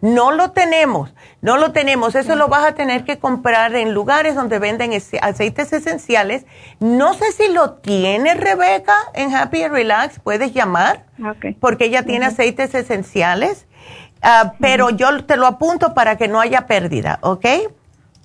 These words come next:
Speaker 2: Ok.
Speaker 1: Bueno.
Speaker 2: Doctora, y, y también la otra pregunta que le hice a la señorita era para mi hijo, de que él, am,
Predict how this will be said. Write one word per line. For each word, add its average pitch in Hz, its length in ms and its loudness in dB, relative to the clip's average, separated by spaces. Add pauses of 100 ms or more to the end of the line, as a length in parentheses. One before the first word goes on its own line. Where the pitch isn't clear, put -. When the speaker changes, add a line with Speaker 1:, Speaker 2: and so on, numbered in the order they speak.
(480)
Speaker 2:
Ok. 208 200 -8 (320)
Speaker 1:
Bueno. 190 280 2
Speaker 2:
Doctora, 294 360 -4
y, 302 200 -6
y 254 40 -6
también 262 600 -6
la 240 100 0
otra 269 180 -2
pregunta 302 360 -4
que 302 80 -4
le 262 140 -6
hice 269 100 -6
a 277 40 -6
la 262 100 -6
señorita 240 600 -8
era 240 160 -8
para 214 240 -8
mi 208 220 -8
hijo, 214 220 -10
de 202 120 -6
que 202 420 -6
él, 254 260 -4 (520)
am, 202 480 -4